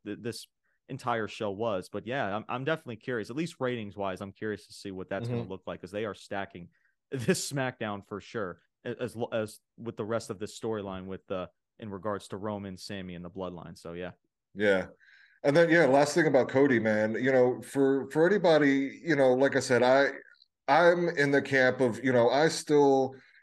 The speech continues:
Speaker 2: you know, I, I would've, it would've been a, a fairy tale, great story, you know, for Sammy to win the title. I get it. And I, there's still part of me that,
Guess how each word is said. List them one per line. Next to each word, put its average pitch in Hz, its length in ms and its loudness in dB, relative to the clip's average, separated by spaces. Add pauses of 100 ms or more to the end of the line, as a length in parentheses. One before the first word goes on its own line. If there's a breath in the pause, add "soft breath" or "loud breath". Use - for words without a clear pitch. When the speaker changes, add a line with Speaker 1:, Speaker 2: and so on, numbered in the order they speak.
(600 loud breath)
Speaker 2:
you 170 80 4
know, 151 160 4
I, 151 220 4
I 165 260 6
would've, 156 420 4
it 151 100 2
would've 160 200 4
been 143 180 4
a, 135 200 6
a 123 100 2
fairy 127 400 4
tale, 127 340 6
great 123 300 2
story, 117 760 2
you 117 80 2
know, 110 200 4
for 117 160 -4
Sammy 117 340 2
to 110 80 0
win 110 140 2
the 104 60 -2
title. 98 400 0
I 107 100 2
get 101 200 0
it. 87 160 -2 (120)
And 120 260 -2
I, 135 180 4
there's 131 200 0
still 147 160 2
part 139 240 2
of 123 40 0
me 120 120 2
that, 113 220 4